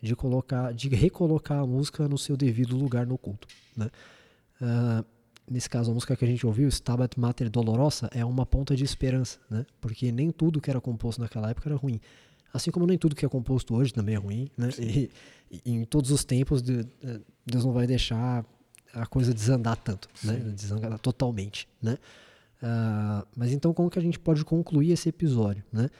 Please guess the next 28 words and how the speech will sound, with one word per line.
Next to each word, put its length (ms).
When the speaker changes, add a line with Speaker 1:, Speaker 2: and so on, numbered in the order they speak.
Speaker 1:
Lembrando 280
que 60
isso 100
aqui 100
é 40
uma 140
série 300
que 100
a 20
gente 120
vai 100
falar 200
da 100
história 280
da 100
música 480
dentro 200
da 80
igreja 420
em 100
vários 240
períodos, 420
né? 180
A 60
gente 180
acabou 280
de 100
ouvir, 420